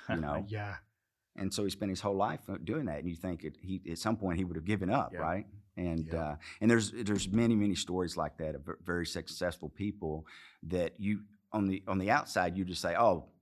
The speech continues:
Speaker 1: he's successful and
Speaker 2: Yeah.
Speaker 1: he had it easy," and it, but no, that's not the case. Prob-, most people that are successful or have had struggles at some
Speaker 2: Yeah.
Speaker 1: point.
Speaker 2: Yeah. And when you're saying most people, I would guess that we would say everyone. Like, there's
Speaker 1: Yeah.
Speaker 2: no one that gets through this life. In fact,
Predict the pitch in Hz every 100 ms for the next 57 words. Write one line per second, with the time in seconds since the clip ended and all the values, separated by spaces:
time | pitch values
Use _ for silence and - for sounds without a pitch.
0 | _ - 101 - - - 107 101 - 101
1 | 90 76 80 92 78 87 98 95 98 95
2 | 87 73 - - 80 - - - - 82
3 | - _ - - - 92 92 76 85 -
4 | 82 - 87 76 - 104 107 95 110 139
5 | 160 117 101 82 - 98 - 82 76 76
6 | 78 90 85 - 82 69 64 - - 82
7 | 92 90 - - _ - 98 107 82 -
8 | - - 135 143 135 127 131 - 101 95
9 | 117 - 101 87 85 - 101 113 92 80
10 | 87 90 - - 95 92 90 - 95 85
11 | - 92 117 95 - 71 104 101 123 110
12 | 107 107 110 135 113 95 95 92 95 -
13 | - 98 87 87 - 98 - 98 - 151
14 | 170 98 -